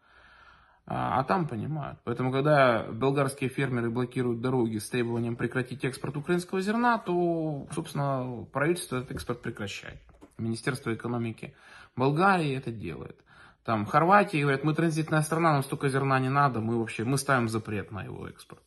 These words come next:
Ну, нам важнее в рамках Евросоюза экспортировать зерно, которое на наши элеваторы, условно, или наши порты будут завозить наши польские партнёры. Потому что Украина, если откроется канал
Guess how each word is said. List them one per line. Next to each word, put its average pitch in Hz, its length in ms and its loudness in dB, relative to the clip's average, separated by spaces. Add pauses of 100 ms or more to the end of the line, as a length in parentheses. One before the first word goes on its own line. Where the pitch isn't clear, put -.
(260)
Ну, 139 180 0
нам 120 340 2 (300)
важнее 123 680 4
в 110 160 -6
рамках 120 360 2
Евросоюза 135 760 2
экспортировать 123 580 0
зерно, 117 300 2
которое 113 340 -2
на 113 120 0
наши 117 240 -2
элеваторы, 120 400 0
условно, 113 300 -2
или 104 100 0
наши 110 260 -2
порты 120 320 -2
будут 113 220 0
завозить 117 280 -2
наши 120 200 -6
польские 107 480 -6
партнёры. - 500 -14 (1400)
Потому 143 200 4
что 143 160 2
Украина, 139 400 2
если 120 420 2
откроется 113 720 0
канал 110 580 0